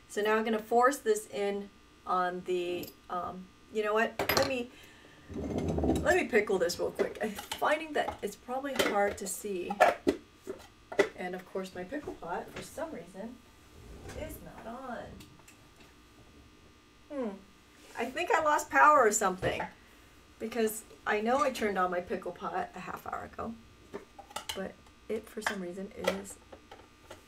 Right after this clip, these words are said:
not on. Let me throw that pickle for just a minute. So what we're doing is we're dapping it just to bring it around to create that top part, right?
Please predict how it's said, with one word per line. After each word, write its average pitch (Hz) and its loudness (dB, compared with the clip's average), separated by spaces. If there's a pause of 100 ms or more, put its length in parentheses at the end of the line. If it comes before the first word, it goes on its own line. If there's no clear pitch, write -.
(180)
not 185 -8
on. 190 -8
Let - -8
me 254 0
throw 269 6
that - 4
pickle 220 2
for 196 -2
just 202 4
a 202 -4
minute. 180 -2 (400)
So 247 12
what 302 8
we're 339 6
doing 320 2
is 233 4
we're 214 8
dapping 226 10
it 180 -2
just 208 2
to 233 4
bring 202 4
it 196 2
around 180 4
to 190 -8
create 185 -2
that - 0
top 185 4
part, - -2 (340)
right? 180 -2